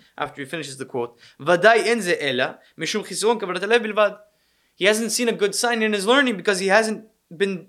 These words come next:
putting his heart or been conscious about the fact that he's learning, so the מעות שבתורה מחזירו למוטב. ולא משום חסרון כישרון אליה.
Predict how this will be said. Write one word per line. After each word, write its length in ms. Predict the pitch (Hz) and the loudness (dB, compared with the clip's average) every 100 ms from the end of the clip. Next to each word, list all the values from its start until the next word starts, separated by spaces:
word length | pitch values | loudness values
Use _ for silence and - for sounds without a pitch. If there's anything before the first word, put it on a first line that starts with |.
| _ | _
putting 280 | - 226 226 | 0 0 2
his 160 | 202 170 | -2 -2
heart 420 | 180 233 202 - - - _ | 4 4 4 -2 -20 -20 _
or 160 | 175 | 0
been 260 | 160 202 190 | 2 0 -2
conscious 440 | - 226 240 208 190 | 2 2 2 -2 -6
about 180 | 190 | -6
the 60 | 185 | -8
fact 420 | - 240 226 - _ _ | 0 2 2 -2 _ _
that 100 | 156 | -8
he's 160 | 165 160 | -6 2
learning, 340 | 226 226 202 | 4 4 0
so 160 | 190 180 | -6 -4
the 120 | 175 | -2
מעות 400 | 185 214 220 - | 0 0 0 -2
שבתורה 580 | - 190 196 214 247 214 - - | -6 -6 -6 2 4 4 -2 -4
מחזירו 380 | 175 165 202 220 | -4 -2 2 2
למוטב. 460 | 202 196 214 214 - - _ _ _ _ _ _ _ _ _ _ _ _ _ | 2 0 4 4 2 -12 _ _ _ _ _ _ _ _ _ _ _ _ _
ולא 200 | 165 233 | 0 2
משום 260 | 247 247 226 | 2 -2 -6
חסרון 320 | 208 196 190 | -6 -6 -6
כישרון 300 | 170 175 170 | -8 -4 -2
אליה. 280 | 147 120 | 0 0